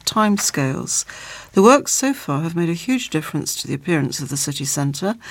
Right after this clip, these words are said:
and I look forward to the next phase starting soon. This major investment in the heart of Worcester brings benefits to local retailers, businesses, residents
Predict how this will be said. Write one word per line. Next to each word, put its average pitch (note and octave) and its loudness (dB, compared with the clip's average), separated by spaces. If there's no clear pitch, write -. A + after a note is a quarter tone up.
and D#3+ 4
I D#3+ 6
look G3+ 4
forward F3 4
to - -6
the D#3 0
next G3+ 2
phase C#3+ -2
starting D#3+ 0
soon. D#3 0
This E3+ 2
major A#3+ 6
investment F3+ 2
in D#3+ 2
the D#3+ 0
heart B3 2
of E3+ -4
Worcester D#3 -2
brings E3+ 4
benefits G3+ 2
to E3 2
local G3+ 2
retailers, G3 0
businesses, F3+ 0
residents D#3+ 2